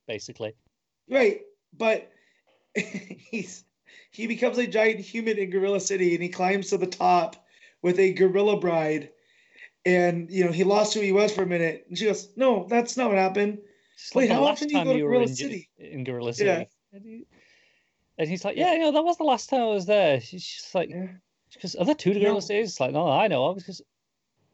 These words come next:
Speaker 1: "Are you sure about this?" Like, "Well, yeah, it was, it was on C N N." "Well,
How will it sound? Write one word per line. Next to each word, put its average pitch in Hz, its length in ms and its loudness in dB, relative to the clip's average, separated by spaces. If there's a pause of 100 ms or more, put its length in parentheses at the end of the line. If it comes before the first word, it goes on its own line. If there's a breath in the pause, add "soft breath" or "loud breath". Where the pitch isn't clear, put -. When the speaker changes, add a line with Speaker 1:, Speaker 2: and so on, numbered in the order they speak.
(140)
Speaker 1:
"Are 214 60 0
you 285 80 4
sure 240 180 2
about 233 120 2
this?" 240 160 -2
Like, 240 120 -2
"Well, 311 80 -2
yeah, 349 120 -2
it 240 60 -4
was, 240 120 -2
it 208 100 -2
was 247 100 -2
on 262 120 2
C 247 240 2
N 233 60 4
N." 220 180 0
"Well, 214 240 2